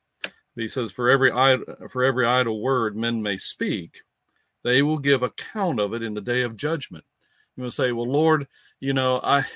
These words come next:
it was a tough situation. It was an emotional situation. You know, I didn't really understand what I was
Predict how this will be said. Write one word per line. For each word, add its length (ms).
it 140
was 160
a 60
tough 300
situation. 1000
It 100
was 120
an 80
emotional 460
situation. 920
You 120
know, 220
I 120
didn't 220
really 280
understand 640
what 180
I 160
was 320